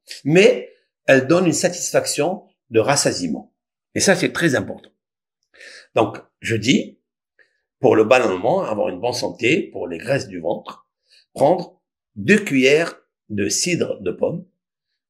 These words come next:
une cuillère de cumin, une cuillère de cannelle, et demander à Hachem, au guérisseur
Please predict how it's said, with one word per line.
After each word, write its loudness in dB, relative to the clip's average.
une 6
cuillère 0
de -6
cumin, -6
une 2
cuillère 2
de -2
cannelle, 0
et 4
demander 4
à 2
Hachem, -2
au -2
guérisseur -4